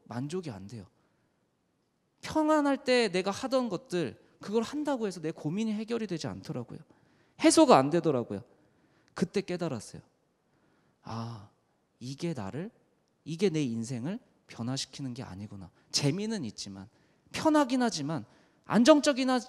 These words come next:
안정적이긴 하지만 내가 어려울 때 내 고민을, 내 불만을 해소할 힘이 여기엔 없구나를 깨닫게 된 겁니다. 여전히 내 마음을 채우고 있는 한 어른의 말이 있습니다.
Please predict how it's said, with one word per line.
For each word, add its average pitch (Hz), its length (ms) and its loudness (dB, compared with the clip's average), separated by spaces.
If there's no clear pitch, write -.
안정적이긴 233 840 2
하지만 208 480 -4
내가 139 260 -2
어려울 120 340 -2
때 208 400 -10
내 135 120 -2
고민을, 139 600 -6
내 131 140 -6
불만을 131 520 -8
해소할 226 400 -6
힘이 208 380 -10
여기엔 113 460 -8
없구나를 180 540 -8
깨닫게 160 380 -10
된 - 180 -14
겁니다. - 340 -20
여전히 185 400 8
내 151 220 8
마음을 143 400 4
채우고 214 380 0
있는 165 160 -2
한 185 220 -4
어른의 123 640 -2
말이 107 380 -4
있습니다. 90 540 -10